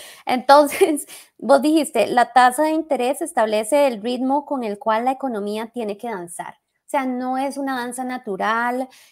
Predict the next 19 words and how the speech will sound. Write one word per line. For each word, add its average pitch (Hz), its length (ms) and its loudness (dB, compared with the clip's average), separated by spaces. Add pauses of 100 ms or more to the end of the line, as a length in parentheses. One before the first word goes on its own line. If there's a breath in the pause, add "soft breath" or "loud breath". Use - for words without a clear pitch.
(160 loud breath)
como 233 360 -6
para 202 320 -2
poder, 196 640 0
eh, 220 280 -6
ser 214 220 -2
feliz 233 720 -8
en 220 160 -6
un 214 200 -6
trabajo, 247 800 2 (380 loud breath)
em, 220 540 -6
creando 226 480 -2
servicios 220 580 -6
y 233 60 -12
productos 202 720 -4
que 220 140 -6
me 196 160 -6
hacen 202 160 -10
felices 214 420 -10
crear, 214 600 -2